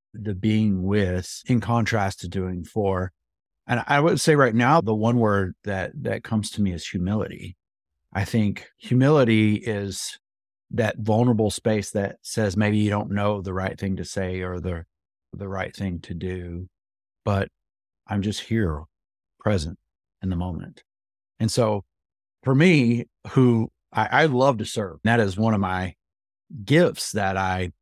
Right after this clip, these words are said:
it's one of my love languages is acts of service. That's how I bless people. That's how I show people I love them.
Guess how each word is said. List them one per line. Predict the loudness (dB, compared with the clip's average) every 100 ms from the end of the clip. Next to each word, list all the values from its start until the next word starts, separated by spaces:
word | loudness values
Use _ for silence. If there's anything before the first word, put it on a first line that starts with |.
| _ _ _ -8
it's | -6 -4
one | 0
of | 2
my | 4
love | 4 4
languages | 4 0 -2 -10 -8
is | -8 -8 -4
acts | -4 -2 -6
of | -4
service. | -2 -2 -6 -12 -8
That's | -8 -2
how | 0 0
I | -2 -6 _ _ _ _ -14
bless | -6 -4 -4
people. | -6 -4 -2 -4 -4 -8
That's | -8
how | -4 -4
I |
show | -2 -4
people | -4 -6 -6
I | -6 -6
love | -4 -4
them. | -4 -8 -8